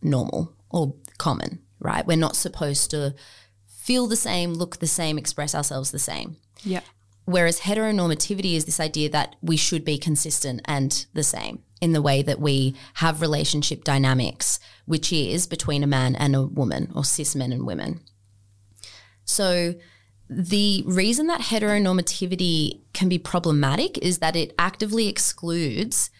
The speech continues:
Speaker 1: presentations, identities outside of heterosexuality. So when we look at bisexuals, homosexuals, pansexuals, anyone who identifies differently, trans people, they aren't fitting the kind of mold that society has created around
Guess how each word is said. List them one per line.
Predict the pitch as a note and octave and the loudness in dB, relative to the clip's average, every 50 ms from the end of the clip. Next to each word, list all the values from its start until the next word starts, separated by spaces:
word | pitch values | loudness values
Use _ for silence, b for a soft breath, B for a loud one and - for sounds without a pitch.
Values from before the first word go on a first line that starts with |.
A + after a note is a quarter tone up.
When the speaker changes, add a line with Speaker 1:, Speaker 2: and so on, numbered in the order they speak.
| b b b b b b b _ _ _ _ | b b b b b b b _ _ _ _
Speaker 1:
presentations, | - - G#3 F#3+ F3+ F#3+ F#3 F3+ - F3 E3+ E3+ F3 - - E3+ E3 E3 E3 | -2 2 2 2 4 2 0 0 0 0 0 2 2 2 2 2 2 0 0
identities | - - E3 E3 - D#3 D3+ D#3+ - E3 E3 D#3 D3+ D3+ D3+ D3 - - | 0 -2 -2 -2 0 0 0 0 -2 -2 0 0 2 2 2 0 0 0
outside | - D#3+ D3+ - - - - - D#3+ D3 C#3+ D3 D3 | -2 -2 0 0 0 0 2 2 2 2 2 0 -2
of | C#3+ C#3+ | -6 -6
heterosexuality. | D3+ E3 C#3+ C#3+ C#3 C3+ C#3+ - - - - - - C#3+ C3+ B2 A2 A#2+ C3+ - - - - - B B B B B B B | -6 -4 -2 0 0 0 0 0 -2 0 -2 -2 -2 -2 -2 -2 -2 -2 -2 -4 -4 -6 -8 -8 B B B B B B B
So | B - G3+ F#3+ | B -2 0 0
when | F#3 F3+ F#3 | 0 0 2
we | F3+ F3 | 0 0
look | F3 F3 F3+ F3 F3 - - | 0 0 -2 -2 -2 0 2
at | E3 D#3+ D#3 D#3 - - | 2 2 2 0 -2 -2
bisexuals, | G3 G3 G3 G3 G3 - G3+ G3 - - - - G#3 G3 F#3 F3+ F3+ F3 F3+ F3+ - | -2 0 0 0 0 -2 -2 -4 -4 -6 -6 -4 -4 -2 -2 -2 0 0 -2 -2 -2
homosexuals, | - - G3 F#3+ G3 F#3 - - F3+ F3 - - - F#3 F3 E3+ E3 E3 E3 E3 E3 B B B B B B B _ | -2 -2 -2 0 0 0 0 -2 -2 -4 -4 -6 -4 -2 -2 -2 -2 -2 -2 -2 -2 B B B B B B B _
pansexuals, | - D4+ D4+ D#4+ D4+ D4 - G#3 G3 - - F3+ E3 D#3 D3 - - | -2 0 2 2 2 2 0 -2 -2 -2 -2 -2 0 -2 -2 -2 -2
anyone | G#3 A3+ A#3+ B3 B3 B3 A#3 | 0 0 2 2 2 2 2
who | A3 A#3 A3 | 2 2 2
identifies | G#3 F#3+ - D#3 D#3+ F3+ F3 - E3+ E3 D#3+ D#3 | 2 0 0 -2 -2 -2 -2 -2 0 0 0 0
differently, | - E3 D#3 - C#3 E3 D#3+ C#3 C#3 | -2 -4 -6 -4 -2 -2 -2 -2 -2
trans | - - - G3+ A3+ C4 C#4 C4+ - | -2 -2 0 0 2 2 0 -2 -2
people, | - F3+ C#3+ C3+ - F#2 D#2 F#2+ A#3 C#4+ D4 B B B B B B B _ | -2 -4 -4 -4 -4 -6 -4 -2 -2 -2 -4 B B B B B B B _
they | - F3 F#3 F3+ F3+ | -2 0 2 2 2
aren't | F3 F3+ G3+ G#3+ G3+ | 2 0 -2 -2 -4
fitting | - - G3+ F#3+ F#3+ F#3 F3+ F3 E3 E3 | -4 -2 0 2 2 2 2 0 -2 0
the | - D#3+ D3+ D3+ D3+ | 0 2 2 2 0
kind | - - F3 E3 E3 | 0 0 0 0 2
of | D3+ D3+ | 2 2
mold | D#3 D#3 D3+ D#3 D#3 D#3 D#3 | 2 4 4 4 4 2 0
that | C#3+ - | -2 -2
society | - - E3+ D#3 - D3+ C#3+ C#3+ C#3+ - D3 | -2 0 0 -2 -2 -2 -2 -6 -6 -6 -4
has | C#3+ D3+ D3 C#3+ - | -2 -2 0 -2 -2
created | - - D#3+ D3 C#3+ C#3 C#3 C#3+ C#3 | -2 -2 -2 0 0 0 0 0 0
around | D3 C#3 C#3 - - - - C3+ - - | 0 0 0 0 0 0 0 0 -2 -4